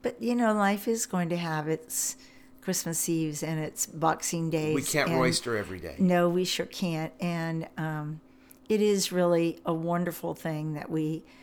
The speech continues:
Speaker 1: can hold on to the Father's hand. Um, and he can, I mean, in Psalms, it talks over and over about how God reaches down and pulls us out of the mire, um, and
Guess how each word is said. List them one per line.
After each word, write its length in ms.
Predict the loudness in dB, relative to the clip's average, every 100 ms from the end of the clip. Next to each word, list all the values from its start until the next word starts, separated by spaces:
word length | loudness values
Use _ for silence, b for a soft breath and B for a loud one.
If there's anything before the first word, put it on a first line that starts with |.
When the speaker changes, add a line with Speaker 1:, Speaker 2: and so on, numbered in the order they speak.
| B -8
Speaker 1:
can 200 | -2 -2
hold 380 | 0 2 2 4
on 260 | 2 2
to 80 | 0
the 100 | -2
Father's 640 | -2 0 0 0 -2 -4 -6 -6
hand. 440 | -4 -4 -4 -8 B B B B B -8
Um, 480 | -6 -4 -6 -8 -12 B B B B B -20 -4
and 120 | 2 4
he 180 | 2
can, 380 | 0 0 0 0 -4 -6
I 140 | -2 0
mean, 300 | 2 0 -2
in 180 | -4 -2
Psalms, 560 | 2 2 4 2 0 -4
it 120 | -6
talks 360 | -6 -4 -4 -4
over 340 | 0 0 0 -2
and 140 | -2
over 220 | -2 -2
about 220 | 0 -2 -4
how 280 | -4 -4 -8 B B B 0
God 180 | 2 2
reaches 420 | 0 0 -2 -2 -2
down 260 | 0 0 -2
and 140 | -6
pulls 380 | -4 -4 -2 -2
us 260 | -2 -4 -4 -4
out 420 | -2 -2 -4 -6
of 160 | -6 -4
the 80 | -4
mire, 600 | -4 -4 -6 -6 -8 -10 B B B B -8
um, 440 | -6 -4 -6 -8 B B B B B -10
and 480 | -6 -4 -2 -4 -6